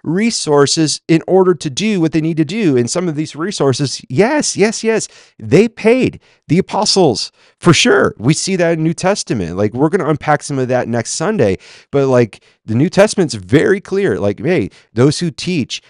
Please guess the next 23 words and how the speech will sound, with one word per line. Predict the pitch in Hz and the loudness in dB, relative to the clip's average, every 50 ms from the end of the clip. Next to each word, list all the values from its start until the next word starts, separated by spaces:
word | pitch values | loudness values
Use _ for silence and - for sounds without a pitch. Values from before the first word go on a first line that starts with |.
| _ _ | _ _
they | - 95 131 175 | -2 -2 0 0
should | - - - 185 175 | -2 -4 -4 -2 -2
actually | 170 196 - - - 180 | -2 -2 -2 -4 -8 -6
get | 156 180 170 - | -6 -6 -4 -2
paid | - 180 185 185 156 110 - - _ _ - 110 107 101 - - | 0 2 2 2 0 0 -4 -12 _ _ -20 -18 -18 -16 -2 2
double | 135 135 156 156 175 175 170 170 147 - _ - | 4 4 4 4 4 2 0 -2 -4 -6 _ -2
wages. | 131 147 170 180 165 123 110 87 76 65 78 | 0 2 2 2 0 -2 -6 -8 -8 -8 -4
Like, | 98 101 101 87 | -4 -2 -2 -2
they | 104 135 135 | -2 -4 -4
should | - - 160 151 131 117 | -4 -6 -8 -8 -10 -10
be | - 147 147 139 | -10 -10 -10 -8
paid | - - 151 156 143 | -8 -6 -4 -4 -2
a | 147 | -2
lot, | 143 147 147 151 - - | -4 -2 -2 -4 -4 -4
those | - 110 117 120 - - | -2 -2 -2 -2 -4 -6
who | 135 117 | -8 -10
teach. | - - 170 147 107 80 - - - - - _ _ - | -8 -4 -4 -4 -4 -4 -8 -14 -20 -20 -20 _ _ -2
Um, | 110 110 107 107 104 - _ _ _ - | 0 0 0 0 -2 -6 _ _ _ -2
Paul | - 160 170 165 143 123 | 2 2 4 6 4 4
in | 107 101 | 4 2
Corinthians, | - - - 165 160 - 131 104 95 - | -2 -4 -4 -4 -2 -2 -4 -4 -4 -2
like, | 110 104 95 87 85 | -2 -4 -4 -6 -8
"D-, | 82 95 | -16 -18